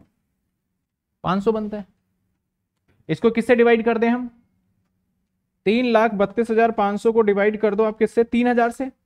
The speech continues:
यही होगा ना, तीन लाख बत्तीस पाँच सौ divided by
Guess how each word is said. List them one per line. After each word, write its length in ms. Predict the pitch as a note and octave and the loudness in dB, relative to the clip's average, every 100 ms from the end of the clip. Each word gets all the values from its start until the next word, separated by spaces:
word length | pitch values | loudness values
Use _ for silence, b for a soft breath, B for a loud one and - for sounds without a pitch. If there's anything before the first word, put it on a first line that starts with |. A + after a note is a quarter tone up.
| _ _ _ _ _ _ _ _ _ _ _ _ - | _ _ _ _ _ _ _ _ _ _ _ _ -2
यही 140 | D3 | 2
होगा 180 | G#3+ G#3 | 4 2
ना, 140 | B3+ D4 A3 _ _ _ _ _ _ - | 0 -4 -8 _ _ _ _ _ _ -6
तीन 300 | F3 A3+ A3 | -2 0 0
लाख 420 | F#3 F#3 A#3+ A#3+ F#3 D#3+ _ _ C#3 C3+ | 2 2 0 -4 -14 -18 _ _ -10 0
बत्तीस 580 | E3 - - A#3+ C#4 - - | 0 2 0 0 -2 -8 -4
पाँच 300 | E3 E3 F3 | 0 0 0
सौ 140 | A#3+ | 0
divided 460 | G#3+ E3+ D#3 D#3 F3+ | 0 2 2 2 0
by 180 | F3 | 2